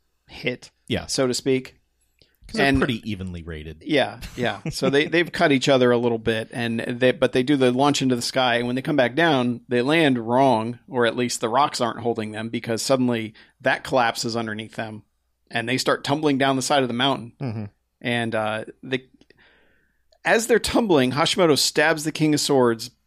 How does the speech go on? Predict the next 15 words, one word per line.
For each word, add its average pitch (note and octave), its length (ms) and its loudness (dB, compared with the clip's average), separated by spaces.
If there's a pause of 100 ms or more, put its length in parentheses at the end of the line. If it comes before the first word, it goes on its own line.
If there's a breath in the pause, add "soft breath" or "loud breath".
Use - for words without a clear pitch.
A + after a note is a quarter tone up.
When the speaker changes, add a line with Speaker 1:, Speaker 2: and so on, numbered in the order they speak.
(180)
Speaker 1:
basically D#3 520 2
in C3 140 2
the, A2+ 220 2
in B2+ 80 0
the A#2+ 80 2
right C3 300 0
lung. A#2 540 -2 (160)
Speaker 2:
Yeah. E2+ 180 -6 (400)
Speaker 1:
And A#2+ 420 -2 (580)
the C#3 140 0
sword F#3 300 4
is B2 160 -2
lodged C3+ 520 0
in E3+ 240 -4
him. A2+ 400 -4